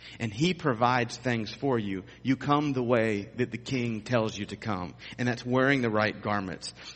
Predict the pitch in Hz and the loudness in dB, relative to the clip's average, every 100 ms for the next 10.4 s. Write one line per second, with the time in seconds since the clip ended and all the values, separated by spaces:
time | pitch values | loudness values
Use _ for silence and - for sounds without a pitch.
0 | - 113 135 147 120 117 - 135 104 95 | -8 2 4 6 4 0 -2 -2 -2 -6
1 | - - - - - - - - - - | -8 -12 -14 -16 -18 -20 -20 -20 -20 -2
2 | 147 165 - 151 139 - 117 - 120 - | 2 2 2 0 0 0 -6 -2 -4 -2
3 | 90 73 - 135 127 123 120 117 104 - | -4 -6 -6 -2 -2 0 0 0 -2 -8
4 | - 139 143 156 175 180 170 - - 127 | 4 6 8 6 6 4 -2 -8 -2 0
5 | 117 - 107 - - - - - - - | 0 -4 -6 -8 -8 -12 -18 -20 -20 -20
6 | - - - - - 180 - 151 160 180 | -20 -20 -20 -8 -2 -2 4 6 6 4
7 | 151 135 127 127 110 90 90 - - - | 2 4 4 4 2 2 -2 -10 -20 -20
8 | - - - 160 156 - 156 170 190 170 | -20 -20 -2 2 2 6 6 6 2 2
9 | 139 123 123 151 175 165 123 117 - 120 | 2 4 6 6 6 4 2 -2 -2 -2
10 | 92 - - - | -2 -4 -8 -10